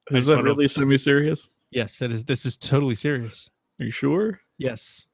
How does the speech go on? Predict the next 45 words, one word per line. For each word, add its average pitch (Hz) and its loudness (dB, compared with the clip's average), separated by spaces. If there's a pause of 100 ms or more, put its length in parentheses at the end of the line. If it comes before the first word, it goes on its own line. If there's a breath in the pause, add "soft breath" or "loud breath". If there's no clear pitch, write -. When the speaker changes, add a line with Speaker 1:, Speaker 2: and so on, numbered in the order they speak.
Speaker 2:
Are 135 -6
you 123 -6
Speaker 1:
'Cause 139 -8
Speaker 2:
sure? 135 4 (420)
Speaker 1:
I 139 0
want 147 -2
to 139 2
wish 123 -2
Conrad 117 -2
the 147 0
best 131 -2
of 123 -2
luck 113 -2 (200)
in 123 -8
passing 113 -4
that 120 -4
whole 123 -2
gallon 117 -2
of 110 -4
paint 123 0
that 120 -6
he 117 -6
drank 113 -6
while 117 0
listening 123 -4
to - -4
one 110 -2
of 113 -8
our 120 -4
episodes. 135 -8 (420)
Speaker 2:
I'm 117 -2
gonna 123 4
ask 131 2
one 127 6
more 120 6
time. 110 2
Are 104 4
you 107 4
sure 131 8
that 127 8
this 120 4
was 123 6
a 110 4
serious 107 2
thing? 104 -4